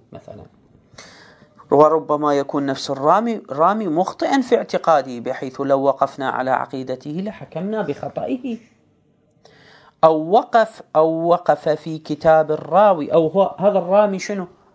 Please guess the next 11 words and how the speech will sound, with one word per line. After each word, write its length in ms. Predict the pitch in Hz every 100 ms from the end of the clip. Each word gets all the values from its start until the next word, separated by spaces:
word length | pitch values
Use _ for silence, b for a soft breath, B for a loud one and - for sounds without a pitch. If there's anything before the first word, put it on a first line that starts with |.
| -
أو 200 | 147 151
وقف 400 | 202 220 190 -
الرامي 540 | 156 139 139 120 113 -
في 220 | - 156
كتاب 540 | - 151 180 202 214
الراوي 680 | 208 185 180 190 175 156 151 B B B B
على 360 | 160 160 160 -
أخبار 640 | 151 - 151 185 220 220
نقلها 560 | 202 156 - 247 254 233
الراوي 600 | 214 190 185 175 170 156 151
هو 320 | 247 208